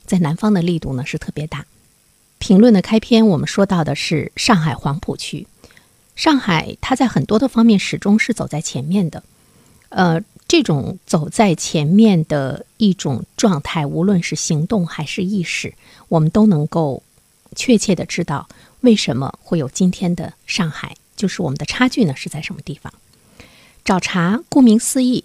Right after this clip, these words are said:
那就是找你的毛病，找问题、提意见、给建议、谋对策。呃，这个呢是找茬。当然，某些领导对找茬他特别恐惧，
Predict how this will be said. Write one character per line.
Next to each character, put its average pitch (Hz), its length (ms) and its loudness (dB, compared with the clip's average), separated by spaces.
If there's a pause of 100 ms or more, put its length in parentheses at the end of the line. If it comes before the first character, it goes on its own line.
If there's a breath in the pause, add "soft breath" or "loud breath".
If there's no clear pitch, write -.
(140)
那 220 100 4
就 185 100 0
是 175 420 -4 (360)
找 165 180 2
你 190 140 4
的 156 100 -6
毛 147 180 -8
病， 170 220 -4 (560 soft breath)
找 165 180 2
问 208 220 6
题、 165 260 -2
提 - 220 -6
意 202 220 4
见、 156 320 -4
给 147 160 -2
建 170 320 2
议、 160 240 -8 (280)
谋 170 140 0
对 214 240 0
策。 - 360 -10 (320 soft breath)
呃， - 180 -10
这 269 160 4
个 175 60 4
呢 156 100 0
是 - 120 -10
找 156 180 -12
茬。 - 300 -10 (260)
当 277 160 2
然， 190 300 4 (300)
某 185 140 4
些 240 160 2
领 190 180 2
导 165 180 -2
对 202 180 0
找 143 180 -4
茬 151 380 -6 (420 soft breath)
他 175 260 0 (140)
特 - 120 -4
别 156 120 -2
恐 151 260 -6
惧， - 240 -10